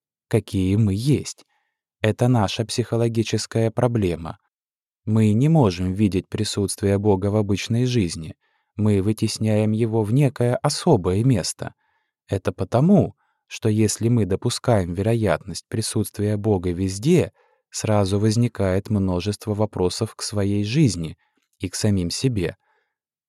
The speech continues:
Когда человек идёт в храм, он стремится соответствовать некоему идеалу и вести себя определённым образом.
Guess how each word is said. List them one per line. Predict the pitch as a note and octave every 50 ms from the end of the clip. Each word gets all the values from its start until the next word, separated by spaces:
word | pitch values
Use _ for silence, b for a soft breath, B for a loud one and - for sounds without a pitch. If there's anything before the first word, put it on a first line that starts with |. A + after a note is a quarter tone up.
| _ _
Когда | - A#2 A2+ A2 B2 B2+ C3 B2+
человек | A#2 - - A#2 A#2+ B2 B2 B2+ A#2+ G#2+ - A#2
идёт | G#2+ G#2+ A2 G2+
в | - -
храм, | - A#2+ D3 D#3 B2+ F#2 D#2+ - _ _ _ _ _ _ _ _ _
он | - A2 A2 G#2
стремится | G2+ - - A#2 A#2+ A#2 A#2 A2+ G#2+ - - A2+
соответствовать | - - - A2 A2 A2 A2 - G2+ G2 G2 F#2 - - G#2+ A2 A2 -
некоему | - G#2 G#2 G2+ G2+ - A2 A2 G#2+ G#2+ A2 A2 -
идеалу | - A2 G#2+ A2 A#2+ C3+ D3+ C3+ G#2 E2+ D#2 D#2 - _ _ _ _ _ _
и | - B2+
вести | F3 G#3 F#3+ - - - G#2 G2
себя | G2 - - F#2+ F2+ F#2+ F#2
определённым | F#2 G2 - G#2 G2 F#2+ F#2 F#2 A2 B2+ C#3+ D3 C3+ G2+
образом. | F2 E2 D#2+ - E2+ D#2+ D#2+ F2 D#2+ D#2+